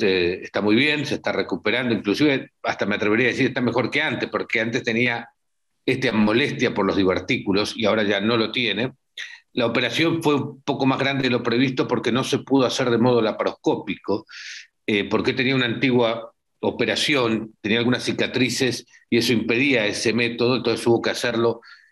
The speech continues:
por el método tradicional y esto hizo que estuviera más tiempo internado, eh, para su recuperación, ¿no es cierto? Pero realmente está muy bien, no tiene ningún asidero,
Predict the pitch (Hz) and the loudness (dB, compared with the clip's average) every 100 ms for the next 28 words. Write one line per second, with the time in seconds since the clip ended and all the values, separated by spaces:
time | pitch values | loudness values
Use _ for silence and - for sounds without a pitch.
0 | - 110 104 107 113 113 104 117 98 90 | -6 -2 0 0 0 0 0 0 0 0
1 | 110 117 139 101 107 107 123 107 107 117 | 2 0 0 0 -2 0 0 2 2 0
2 | 98 104 101 101 - 107 98 107 95 - | 0 0 0 0 -2 -4 -2 0 0 0
3 | 95 131 135 117 98 98 _ _ - - | 0 0 0 0 0 -2 _ _ -20 -20
4 | _ _ 101 98 95 92 92 87 95 90 | _ _ 0 2 4 4 2 0 -2 -2
5 | - 98 90 87 90 87 - - 95 92 | 0 2 4 4 0 -2 -8 -4 -4 -2
6 | 82 98 - 147 107 98 - 151 143 120 | -2 -2 0 0 2 0 0 0 0 -2
7 | - 135 120 139 147 156 135 - 131 123 | 0 -2 0 -2 0 -2 -2 -2 0 4
8 | 131 165 151 _ _ - 123 143 117 110 | 4 2 -4 _ _ -4 0 2 2 2
9 | 143 147 - 147 147 147 156 | 2 2 0 2 2 2 0